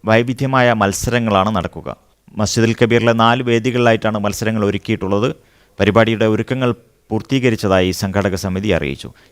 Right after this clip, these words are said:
യോഗത്തിൽ എ ഐ സി പ്രസിഡന്റ് യൂനുസ് സലീം അധ്യക്ഷത വഹിച്ചു. ഇതോടെ കുവൈറ്റ് എഡിഷൻ പൂർണ്ണമാകുന്നു.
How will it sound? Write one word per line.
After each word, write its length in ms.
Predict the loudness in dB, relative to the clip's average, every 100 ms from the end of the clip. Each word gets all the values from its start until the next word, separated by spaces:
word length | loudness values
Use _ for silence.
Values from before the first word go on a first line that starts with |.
| 0
യോഗത്തിൽ 460 | 2 2 0 -2 -2 2
എ 80 | 2
ഐ 140 | 2
സി 160 | -2 -6
പ്രസിഡന്റ് 540 | -6 -4 -4 0 0
യൂനുസ് 440 | 0 0 -2 -2 0
സലീം 240 | 0 -2 -2
അധ്യക്ഷത 380 | -2 -2 -2 -4
വഹിച്ചു. 400 | -4 -8 -16 -20 -20 _ _ _ _ _ _ _ _ _ _ _
ഇതോടെ 260 | 4 6 4
കുവൈറ്റ് 360 | 2 0 0 -2
എഡിഷൻ 260 | -8 -10 -8
പൂർണ്ണമാകുന്നു. 580 | -6 -2 -2 -4 -10